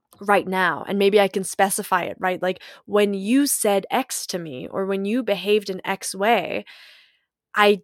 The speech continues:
didn't feel your vow to be loving,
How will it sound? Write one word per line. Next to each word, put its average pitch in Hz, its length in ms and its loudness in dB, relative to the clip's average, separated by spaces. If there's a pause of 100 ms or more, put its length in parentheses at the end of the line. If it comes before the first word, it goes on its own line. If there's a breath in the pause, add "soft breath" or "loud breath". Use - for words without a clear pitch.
didn't 233 400 6
feel 214 480 2
your 185 220 -2
vow 180 640 0
to 175 720 -6
be 180 160 -6
loving, 170 500 -2